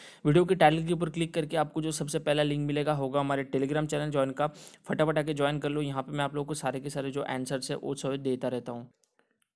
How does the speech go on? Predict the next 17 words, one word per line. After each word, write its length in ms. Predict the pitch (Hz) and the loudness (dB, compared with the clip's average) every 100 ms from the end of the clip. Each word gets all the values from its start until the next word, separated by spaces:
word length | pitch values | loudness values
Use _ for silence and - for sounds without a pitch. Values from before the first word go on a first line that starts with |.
| - | -8
तो 60 | 151 | 0
फटाफट 340 | 151 165 170 | 2 4 4
आके 160 | 151 160 | 2 2
आप 140 | 147 | 0
ज्वाइन 220 | 147 147 156 | 2 2 2
कर 120 | 151 | 2
लो 120 | 151 | 2
Telegram 400 | 143 139 147 147 | 0 -2 -2 -2
चैनल 220 | 147 147 | -2 -4
को। 120 | 147 | -2
यहाँ 180 | 143 131 | -4 -4
पे 100 | 135 | -4
मैं 120 | 143 | -4
आप 120 | 139 143 | -4 -4
लोगों 100 | 139 | -2
को 120 | 139 | 2
ऑफर्स, 420 | 131 127 151 | 4 4 0